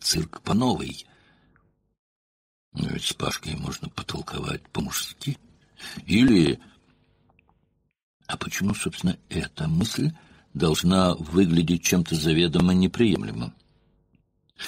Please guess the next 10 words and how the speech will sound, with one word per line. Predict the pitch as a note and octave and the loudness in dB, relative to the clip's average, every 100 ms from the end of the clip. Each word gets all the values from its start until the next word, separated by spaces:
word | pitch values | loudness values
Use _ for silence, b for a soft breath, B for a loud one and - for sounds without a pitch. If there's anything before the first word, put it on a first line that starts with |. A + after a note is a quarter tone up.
| B - | B -2
Пашка | F#2 - - | -2 0 0
сам | - B1+ | 0 0
говорил, | D2 F2 G2+ G#2+ | 2 4 4 2
что | - D#2 | 0 0
всерьёз | - F2 B1+ C2 E2+ - | 2 0 0 0 0 0
собирается | A#2+ - C2 C2+ | -2 0 -2 -4
с | - - | -6 -4
ней | D2+ C2+ | -4 -4
развестись, | C2+ B1 C2 - - F#2+ - | -6 -6 -6 -6 -2 0 0
когда | D#2+ - C#2+ D2 | -2 -2 -2 -2